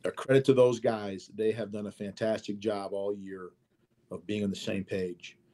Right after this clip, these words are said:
Uh, from our center, Mike Nowitzki, to the left guard, Armage, and then the left tackle, Pooney, and right guard,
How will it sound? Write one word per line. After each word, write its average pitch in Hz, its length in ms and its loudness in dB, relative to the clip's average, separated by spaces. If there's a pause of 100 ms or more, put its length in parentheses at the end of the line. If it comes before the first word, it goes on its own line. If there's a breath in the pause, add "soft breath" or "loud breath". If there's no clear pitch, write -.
(580 soft breath)
Uh, 87 220 -8
from 101 160 0
our 90 100 -2
center, 107 460 4
Mike 107 260 2
Nowitzki, 104 600 2
to 95 200 -2 (140)
the 87 400 -6
left 110 300 2
guard, 107 320 4 (160)
Armage, 104 600 0
and 92 120 -8
then 95 80 -8
the 90 80 -12
left 107 260 0
tackle, 113 320 0
Pooney, 117 380 -2
and 95 100 -6
right 107 220 -2
guard, 107 360 2